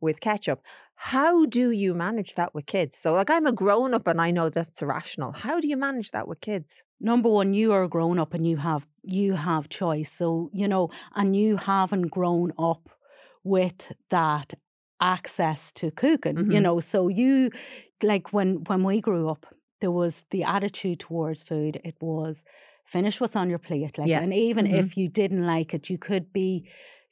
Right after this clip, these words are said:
Speaker 2: your gag reflexes was real.
Speaker 1: Yeah.
Speaker 2: You know what I mean? And it was, it was that thing of you, you finish
Speaker 1: Mm-hmm.
Speaker 2: what's on your plate, you know, and I think that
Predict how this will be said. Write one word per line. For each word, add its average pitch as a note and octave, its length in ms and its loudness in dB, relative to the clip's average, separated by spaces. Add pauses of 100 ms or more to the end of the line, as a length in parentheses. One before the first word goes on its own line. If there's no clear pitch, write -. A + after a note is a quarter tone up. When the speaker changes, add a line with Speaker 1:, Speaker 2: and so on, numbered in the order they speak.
(380)
Speaker 2:
your G3+ 220 2
gag G#3 360 4
reflexes D#3 960 0
was E3 260 0
real. F#3+ 300 4
Speaker 1:
Yeah. D#3+ 160 2
Speaker 2:
You G#3 80 6
know B3+ 80 6
what A3+ 120 4
I F#3+ 40 4
mean? G#3 340 2
And G3 160 2
it G3 180 -2
was, G3 440 2 (880)
it G#3 320 2
was G3+ 580 2 (460)
that G#3 580 0 (600)
thing G3+ 480 4
of F3+ 260 2
you, G#3+ 340 2
you A#3+ 220 2
finish A#3+ 360 4
Speaker 1:
Mm-hmm. D#3+ 80 -2
Speaker 2:
what's G3+ 180 0
on F#3 120 4
your E3+ 140 2
plate, E3+ 520 -2
you G3+ 120 2
know, F#3 280 0
and F#3+ 160 0
I G3 140 2
think A3+ 380 0
that G3+ 400 0